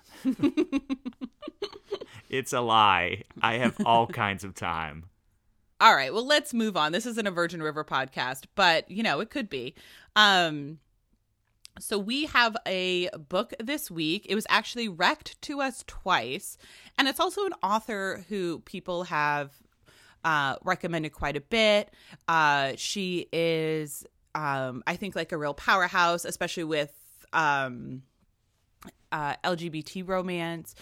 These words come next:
Speaker 2: So, uh, I have, she's been on my radar for a long time as far as, like, I, we do have to definitely read her. So then I was so happy,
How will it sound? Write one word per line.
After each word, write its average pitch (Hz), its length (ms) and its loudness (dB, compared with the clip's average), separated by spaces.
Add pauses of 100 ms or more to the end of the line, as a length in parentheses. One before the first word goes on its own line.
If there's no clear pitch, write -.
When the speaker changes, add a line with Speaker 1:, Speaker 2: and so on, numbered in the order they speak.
(300)
Speaker 2:
So, 160 760 2 (140)
uh, 151 280 6
I 190 140 8
have, 180 480 8 (100)
she's 233 280 -2
been 240 160 2
on 220 80 0
my 202 80 0
radar 165 420 0
for 214 160 -6
a 214 60 -4
long 233 200 -4
time 247 300 -4
as 233 100 -8
far 156 140 -2
as, 147 100 -4
like, 139 200 -8
I, 143 200 -2
we 160 140 -8
do 147 240 -8
have 139 220 -4
to 135 80 -10
definitely 139 340 -8
read 135 260 -8
her. 127 300 -4 (320)
So 190 180 -2
then 160 480 4
I 156 120 0
was 156 100 -6
so 147 240 -4
happy, 214 720 -4